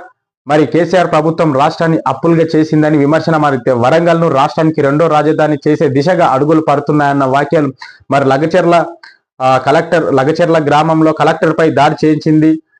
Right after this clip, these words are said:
మరి బీఆర్ఎస్ వర్కింగ్ ప్రెసిడెంట్ కేటీఆర్ఏనని మరి మంత్రి కొండ సురేఖ ఆరోపించారు.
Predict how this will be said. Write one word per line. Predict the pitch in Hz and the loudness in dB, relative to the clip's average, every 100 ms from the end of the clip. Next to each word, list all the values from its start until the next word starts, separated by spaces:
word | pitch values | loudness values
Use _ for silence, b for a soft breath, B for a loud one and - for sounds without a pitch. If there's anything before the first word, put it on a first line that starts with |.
| _ - | _ -4
మరి | 135 | -2
బీఆర్ఎస్ | 117 143 165 170 165 | 0 2 4 2 0
వర్కింగ్ | 135 - 160 | -2 0 0
ప్రెసిడెంట్ | 156 139 160 160 | 0 0 -2 0
కేటీఆర్ఏనని | 139 160 165 165 165 156 156 156 123 - 147 | 0 0 2 2 2 2 2 0 -2 -8 -2
మరి | 147 143 | 0 2
మంత్రి | 127 131 139 120 | 0 -2 -2 -2
కొండ | 147 151 | 0 0
సురేఖ | 160 151 151 151 | 0 0 0 2
ఆరోపించారు. | 135 123 127 147 147 147 156 151 175 | 0 2 0 0 0 -2 0 -2 -2